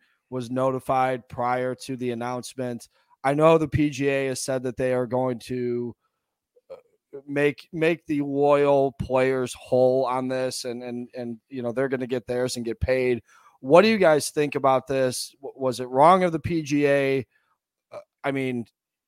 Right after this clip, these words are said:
you gotta empathize for the players a little bit who stayed loyal, 'cause, and look, yes, they say that they're gonna do something. I, they haven't announced anything yet, but general thoughts and opinions, I, I'm, I'm still baffled by the whole situation.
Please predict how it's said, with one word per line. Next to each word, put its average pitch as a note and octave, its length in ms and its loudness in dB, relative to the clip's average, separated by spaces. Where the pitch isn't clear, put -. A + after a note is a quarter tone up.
you D3 140 -6
gotta E3 240 6
empathize C#3 400 -2
for C#3+ 80 -6
the B2 80 -6
players D#3+ 420 2
a B2+ 40 0
little D#3+ 240 2
bit C3+ 180 0
who B2+ 80 -4
stayed B2+ 280 -8
loyal, D3 420 4
'cause, B2 240 -10
and D#3 100 -6
look, D#3 260 0
yes, D3+ 260 0
they C3+ 140 -8
say D3+ 200 -8
that D3+ 140 -6
they're C#3+ 100 -8
gonna C3 160 -8
do D3 160 -2
something. C3+ 360 -4
I, C#3+ 180 0
they D3 80 -2
haven't D3+ 140 0
announced C#3+ 400 0
anything C3+ 300 -4
yet, C3+ 200 0
but C3 200 0
general A3 360 6
thoughts F3+ 360 2
and C3 100 -8
opinions, E3 300 -2
I, C3 280 -2
I'm, D3+ 260 -4
I'm F#3 180 2
still G#3 220 6
baffled C3+ 500 2
by C3 120 0
the B2+ 80 0
whole C3 160 -2
situation. G2 640 -16